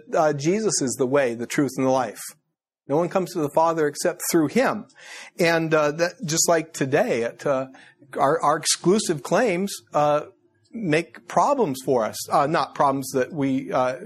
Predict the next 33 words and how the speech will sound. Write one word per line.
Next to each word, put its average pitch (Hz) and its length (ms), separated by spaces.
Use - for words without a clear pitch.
wanna 147 340
get 139 140
rid 143 160
of, 131 120
so 139 120
we'll 131 220
quit 160 260
making 139 240
exclusive 131 440
claims. 135 480
But 139 260
certainly, 143 600
uh, 120 360
uh, 120 320
you 143 80
know, 127 60
we, 135 180
we 160 160
stand 143 480
for 131 420
one 127 280
way, 170 240
and 120 140
that's, 117 180
that's 120 220
Christ. - 560
I, 143 200
and 143 260
I 127 120
mentioned 139 380
that 127 80
I, 131 320
uh, 120 200